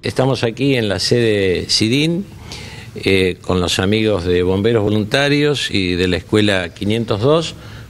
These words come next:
para hacer entrega de los alimentos que, eh, obtuvimos en la presentación de Juan María Traverso el martes dieciséis de julio,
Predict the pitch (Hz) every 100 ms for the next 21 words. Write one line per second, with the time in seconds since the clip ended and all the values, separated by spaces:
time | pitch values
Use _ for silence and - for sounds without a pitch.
0 | - 113 117 156 151 147 151 151 160 160
1 | 147 - - - - 113 110 - 120 131
2 | 151 165 160 180 165 - - - - -
3 | 120 113 110 98 - 101 101 - 135 139
4 | 156 156 156 156 175 160 - - - -
5 | - - 110 113 104 104 117 107 104 -
6 | 143 131 110 95 - 127 120 117 123 113
7 | 117 120 135 139 - 151 156 - - -
8 | - - - 107 104 101 98 104 131 123
9 | 127 117 107 113 - 139 143 147 - -
10 | - - - 208 214 170 151 147 175